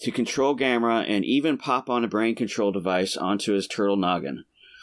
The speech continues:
They then use Gamera to attack Japan with battles that look strangely familiar, and the United Nations <laughs> agrees that humanity should just surrender to the aliens instead of harming two annoying children.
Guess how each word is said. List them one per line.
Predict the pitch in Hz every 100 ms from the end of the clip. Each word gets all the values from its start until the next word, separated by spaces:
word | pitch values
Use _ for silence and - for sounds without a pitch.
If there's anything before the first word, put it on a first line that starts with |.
| - _ _
They | 120 120
then | 101 135 156
use | 139 147 139
Gamera | - 127 127 127
to | 123
attack | 95 - 135 131
Japan | 135 135 120 95 85 - -
with | 80 80
battles | 110 120 127 131
that | 113
look | 95 113
strangely | - 107 127 120
familiar, | 123 120 117 107 85 80 - - - -
and | 104
the | 104
United | 104 120 165 147
Nations | 147 139 143
<laughs> |
agrees | 123 220 127 117 110
that | 104 - -
humanity | 107 117 135 139 135
should | 131 - 95
just | 113 156 -
surrender | 147 127 123 117
to | 110
the | 101
aliens | 101 110 107 110
instead | 92 - 120
of | 107
harming | 107 104 110 104
two | - 104
annoying | 98 95 95
children. | 90 90 69 62 62